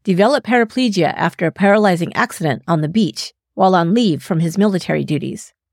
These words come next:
He dove into the surf head first and broke his neck. He lost control of his body below the shoulders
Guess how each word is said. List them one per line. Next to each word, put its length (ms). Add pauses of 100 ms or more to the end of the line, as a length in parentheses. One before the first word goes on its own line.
(160)
He 180
dove 280
into 260
the 100
surf 320
head 280
first 460
and 140
broke 180
his 200
neck. 300 (1160)
He 160
lost 300
control 360
of 80
his 140
body 320
below 280
the 100
shoulders 580